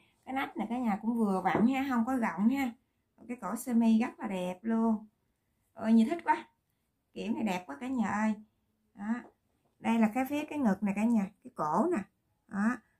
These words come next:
Đây Nhi có gài nút nha. Đây là cái eo nha, eo có xếp thun nha, có dúng thun nha cả nhà nè. Đó. Cái đó cái độ dúng thun nha.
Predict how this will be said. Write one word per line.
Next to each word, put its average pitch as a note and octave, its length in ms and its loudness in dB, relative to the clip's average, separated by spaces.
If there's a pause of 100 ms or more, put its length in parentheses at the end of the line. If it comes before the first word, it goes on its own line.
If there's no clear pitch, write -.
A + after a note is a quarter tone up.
(100)
Đây G#3+ 100 0
Nhi A3 160 4
có C4 100 2
gài G#3 180 4
nút A3 300 0
nha. A#3 200 0 (500)
Đây A3+ 160 0
là G#3 140 2
cái B3+ 100 -4
eo A3+ 300 2
nha, A3+ 220 6 (120)
eo A3 180 -2
có C4 100 -2
xếp C#4 200 -4
thun A#3 320 0
nha, A3+ 140 0 (280)
có C4 60 -8
dúng C4+ 240 -2
thun B3+ 180 -2
nha A3+ 140 0
cả A#3+ 80 -6
nhà A3+ 180 0
nè. F#3+ 240 -2 (280)
Đó. G3+ 200 -6 (480)
Cái B3+ 100 -6
đó C#4 120 0
cái C#4 140 -8
độ G3 120 -2
dúng A3+ 180 0 (100)
thun B3 260 2
nha. A#3 200 -2